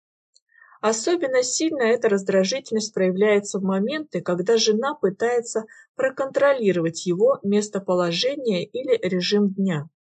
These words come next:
Негативная реакция на жену обусловлена несколькими причинами. Во-первых, почти полным угасанием любви,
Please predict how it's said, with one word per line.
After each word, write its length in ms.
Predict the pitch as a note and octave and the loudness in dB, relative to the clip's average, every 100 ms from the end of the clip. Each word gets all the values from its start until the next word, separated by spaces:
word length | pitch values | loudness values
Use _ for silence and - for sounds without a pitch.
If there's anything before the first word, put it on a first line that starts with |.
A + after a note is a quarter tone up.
| _ _ _ _ _ _ | _ _ _ _ _ _
Негативная 760 | F#3 F#3 F3+ F#3+ F#3+ G3+ F#3 F3+ | -2 2 6 4 4 2 2 2
реакция 500 | F#3 G3 G3+ - F3+ | 2 0 -2 -4 -2
на 140 | F3+ | -2
жену 440 | E3+ F#3+ G#3+ D4+ - _ - - | 0 0 0 -4 -10 _ -20 -6
обусловлена 840 | F#3+ F#3+ G#3 G#3 D4 D#4 C4 B3 A#3 | 0 4 4 4 0 2 0 0 -2
несколькими 680 | G#3+ A3+ B3 - G#3 A3+ A3+ | 0 0 0 -4 -6 2 2
причинами. 760 | A3+ A#3 - F3 D3 C#3+ C#3+ - _ _ _ - - | 2 -2 -2 -2 -4 -6 -10 -14 _ _ _ -20 -8
Во-первых, 640 | F#3+ A3+ A3+ E4 E4+ D4 - | 4 4 6 2 0 -2 -2
почти 460 | G3 F#3+ - C4+ C4+ - | -2 0 -2 -6 -8 -2
полным 400 | C#4+ D#4 D4 C4 | -2 -2 -4 -2
угасанием 800 | F#3+ F#3 F#3 - G#3+ G#3 G#3 G3+ | -2 0 -2 -2 -2 0 2 2
любви, 540 | G3 G3 - D#3+ D#3 | 2 0 -2 -6 -6